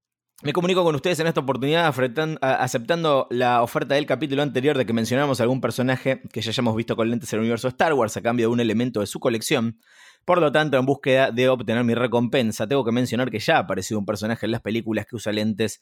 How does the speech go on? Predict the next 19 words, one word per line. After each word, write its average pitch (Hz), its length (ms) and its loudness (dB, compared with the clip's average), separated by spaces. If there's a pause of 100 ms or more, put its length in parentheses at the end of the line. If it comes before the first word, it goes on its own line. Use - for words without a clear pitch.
(380)
y 165 80 -4
es 147 80 2
nada 131 180 4
más 123 220 0
y - 40 -4
nada 113 180 0
menos 117 260 -2
que 151 100 -8
Maskanata, 170 600 0
específicamente 127 920 -2
en 135 80 0
el 120 100 2
episodio 117 360 -2
siete, 110 440 -2 (140)
en 139 120 -6
el 120 120 0
que 120 100 -2
podemos 110 320 0
verla 117 400 0